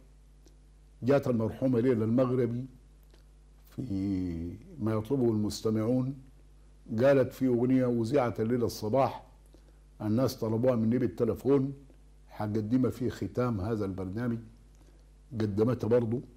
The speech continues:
في نهاية البرنامج. بالليل جه علي المكي الله يرحمه بيقدم سهرة فنية، قال: "أنا سمعت الليلة الصباح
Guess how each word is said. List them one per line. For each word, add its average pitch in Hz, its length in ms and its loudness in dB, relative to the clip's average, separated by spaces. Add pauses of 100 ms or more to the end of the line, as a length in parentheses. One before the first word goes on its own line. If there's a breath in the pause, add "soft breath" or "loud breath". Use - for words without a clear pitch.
(720)
في 104 140 -4
نهاية 101 400 -4
البرنامج. 110 520 -4 (920 soft breath)
بالليل 131 680 2 (640)
جه 131 160 2
علي 123 200 2
المكي 120 420 0
الله 113 220 -2
يرحمه 110 420 -4 (800 soft breath)
بيقدم 110 460 -2
سهرة 117 360 -4
فنية، 110 600 -2 (760 soft breath)
قال: 127 180 4
"أنا 127 160 0
سمعت 113 460 -2
الليلة 107 320 -2
الصباح 107 580 -4